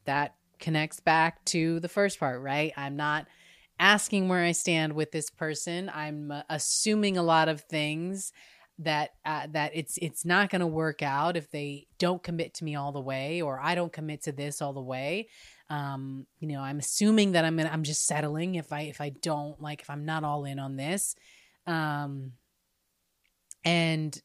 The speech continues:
that just is, it's, it's just such a disturbance. It's, it's such a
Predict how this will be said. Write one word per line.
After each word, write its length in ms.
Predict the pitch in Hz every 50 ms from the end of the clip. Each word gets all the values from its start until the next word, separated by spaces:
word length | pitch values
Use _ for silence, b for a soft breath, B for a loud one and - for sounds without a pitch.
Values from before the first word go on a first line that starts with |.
| -
that 360 | 160 151 185 196 214 202 -
just 280 | - 208 202 196 190 -
is, 160 | 190 180 - - -
it's, 180 | 202 185 - -
it's 200 | 220 214 190 -
just 180 | - 254 - -
such 200 | 226 220 220 -
a 60 | 196
disturbance. 640 | 165 - 180 165 - - 202 202 185 147 131 - -
It's, 140 | 156 147 - -
it's 200 | 160 151 - -
such 300 | - 202 185 180 - -
a 440 | 180 170 165 165 160 160 156 143